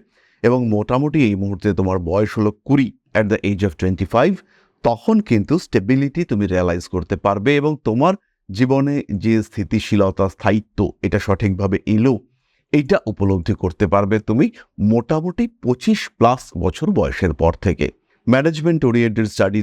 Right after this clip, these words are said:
তোমার জন্য ভীষণ ভালো এবং এই ধরনের বিদ্যায় তুমি উন্নতি করতে পারবে। যে জায়গাটায় তোমাকে লক্ষ্য রাখতে হবে সেটা হলো শরীর, শরীর এবং সুস্থতার দিকে লক্ষ্য রাখতে হবে। ক্যারিয়ার তোমার ক্ষেত্রে নিচে নিজেই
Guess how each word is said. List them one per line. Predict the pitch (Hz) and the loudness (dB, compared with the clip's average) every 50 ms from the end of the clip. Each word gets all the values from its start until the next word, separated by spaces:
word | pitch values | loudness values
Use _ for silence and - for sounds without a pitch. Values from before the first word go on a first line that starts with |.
| - | -2
তোমার | 98 90 90 90 85 | -2 -2 -2 -4 -4
জন্য | 85 92 87 87 87 85 | -2 -2 0 0 0 -2
ভীষণ | 92 95 90 - 120 131 143 143 | -2 -4 -2 0 0 0 2 0
ভালো | 139 139 143 151 160 - - | 0 0 0 0 0 0 -2
এবং | - 101 98 101 - - | -2 -2 -2 -4 -4 -2
এই | 90 92 90 87 | -2 -2 -2 -2
ধরনের | 98 90 92 92 87 80 | -2 -2 0 0 -2 -2
বিদ্যায় | 76 87 87 82 80 113 117 123 123 - _ _ _ _ | -2 -4 -4 0 2 2 2 2 2 -2 _ _ _ _
তুমি | - 104 104 101 - 92 | 0 0 0 0 0 -2
উন্নতি | 95 92 87 85 - 87 | -2 0 -2 -2 -2 -4
করতে | 80 - 87 80 - 90 | -2 -2 -4 -2 -4 -2
পারবে। | 82 80 95 92 90 - - - - _ _ _ _ _ - | -2 0 -2 -2 -2 -4 -4 -6 -8 _ _ _ _ _ -2
যে | 104 139 160 | 0 0 2
জায়গাটায় | 160 160 170 156 139 131 120 107 - 107 101 - | 2 2 0 0 2 0 -2 0 0 -2 -2 -2
তোমাকে | 95 92 - 104 - 104 95 | -4 -4 -4 -4 -2 -2 0
লক্ষ্য | 90 92 98 - _ - - 165 | 0 0 0 -2 _ -4 -2 -2
রাখতে | 156 151 143 - _ - 156 | 0 0 -2 -4 _ -2 -2
হবে | 160 156 180 190 | 0 0 -2 -2
সেটা | - - 101 87 87 | -2 -2 -2 -2 -2
হলো | 90 82 82 87 - - | -2 -2 -4 -4 -4 -4
শরীর, | 92 98 113 123 110 - - _ _ _ _ _ _ | 0 0 2 0 0 -2 -8 _ _ _ _ _ _
শরীর | - - - 131 135 135 131 120 131 - | -10 -2 0 0 2 2 0 -2 -4 -4
এবং | - 92 95 95 92 | -2 -2 0 -2 -2
সুস্থতার | - - 104 101 - - 101 82 - 98 90 80 | -4 -4 -6 -6 -4 -6 -2 0 0 0 2 0
দিকে | 90 80 - 87 82 | -2 0 0 0 0
লক্ষ্য | 82 - _ - - | 0 -2 _ -4 -2
রাখতে | 90 90 90 - - 110 107 | -2 -2 -2 -4 -4 -2 0
হবে। | 113 113 135 165 - _ _ _ - | 0 0 0 -2 -2 _ _ _ 0
ক্যারিয়ার | 135 139 147 151 143 123 107 - | 2 2 4 2 0 0 -2 -2
তোমার | 95 98 98 98 | 0 0 0 -2
ক্ষেত্রে | 92 - 101 85 101 107 107 | 0 -2 -2 0 2 2 2
নিচে | 104 101 104 107 98 - 104 101 | 2 2 0 0 0 0 -2 0
নিজেই | 95 98 98 82 110 113 113 | 0 -2 -2 0 2 2 2